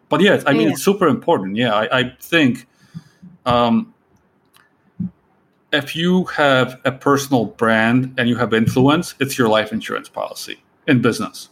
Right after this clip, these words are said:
Speaker 1: You can always sell something else, um, if you have the reach,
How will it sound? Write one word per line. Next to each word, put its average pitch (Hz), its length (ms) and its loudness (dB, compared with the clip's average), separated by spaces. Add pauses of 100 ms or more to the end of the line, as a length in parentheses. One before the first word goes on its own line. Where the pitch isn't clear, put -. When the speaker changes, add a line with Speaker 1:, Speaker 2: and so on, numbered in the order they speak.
Speaker 1:
You 135 100 0
can 131 260 2
always 143 600 2 (180)
sell 123 300 0
something 113 460 0
else, 107 440 -4 (540)
um, 104 400 0 (100)
if 117 160 -4
you 120 80 -2
have 120 200 -2
the 104 80 -2
reach, 104 360 -4